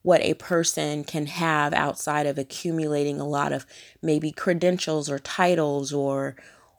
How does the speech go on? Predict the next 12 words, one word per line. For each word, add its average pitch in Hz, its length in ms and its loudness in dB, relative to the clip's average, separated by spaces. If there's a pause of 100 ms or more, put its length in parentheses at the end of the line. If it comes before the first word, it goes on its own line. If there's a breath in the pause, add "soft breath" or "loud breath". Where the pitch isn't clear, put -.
(120)
or 170 140 2
whatever. 170 400 4
But 156 200 4
what 170 120 4
I've 156 180 4
learned 226 340 2
is 160 300 2
people - 340 -6
become 190 380 -2 (140)
experts, 160 960 -2
and 156 280 -2
then 220 580 2